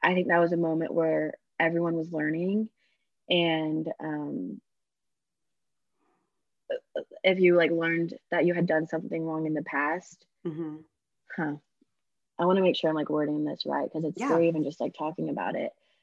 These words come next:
Speaker 1: But, um, I think it, it was, it was a little weird 'cause it, like, out of nowhere, there, I saw people, like, feeling pressure to be this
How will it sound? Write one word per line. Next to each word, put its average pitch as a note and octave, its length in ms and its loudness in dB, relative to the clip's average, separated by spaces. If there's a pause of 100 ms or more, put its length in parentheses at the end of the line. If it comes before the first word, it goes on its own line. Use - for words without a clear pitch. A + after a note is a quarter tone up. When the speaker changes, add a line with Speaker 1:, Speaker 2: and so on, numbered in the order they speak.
(680)
Speaker 1:
But, E3+ 220 6 (140)
um, D#3+ 720 0 (2750)
I F#3+ 80 6
think A#3 180 10
it, A#3+ 100 8
it G3+ 160 10
was, G3+ 280 10
it G3+ 180 6
was G3 180 8
a A3 60 6
little G#3+ 200 8
weird F3+ 220 8
'cause E3+ 220 0
it, E3+ 140 4
like, D#3+ 260 2 (1900)
out F3+ 180 8
of F3 80 6
nowhere, E3+ 1040 4
there, E3+ 300 6 (580)
I F3+ 240 10
saw F3+ 200 2
people, F3+ 240 2
like, E3+ 200 2
feeling E3 260 2
pressure D#3+ 300 -2
to D#3+ 80 2
be D#3+ 140 0
this D#3 120 -2